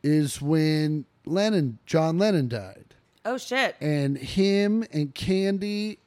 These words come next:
Speaker 1: and fucking Bill Murray just went on a three-day bender.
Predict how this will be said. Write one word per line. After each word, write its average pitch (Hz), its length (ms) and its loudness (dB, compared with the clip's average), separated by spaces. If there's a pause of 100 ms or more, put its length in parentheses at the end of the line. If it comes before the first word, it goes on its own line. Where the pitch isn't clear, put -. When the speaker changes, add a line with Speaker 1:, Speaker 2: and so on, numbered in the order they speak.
(120)
Speaker 1:
and 147 260 -2
fucking 156 680 -4
Bill 180 260 4
Murray 170 460 2
just 139 300 -8
went 151 180 0
on 147 160 0
a 127 80 -4
three-day 151 760 -2
bender. 123 680 -6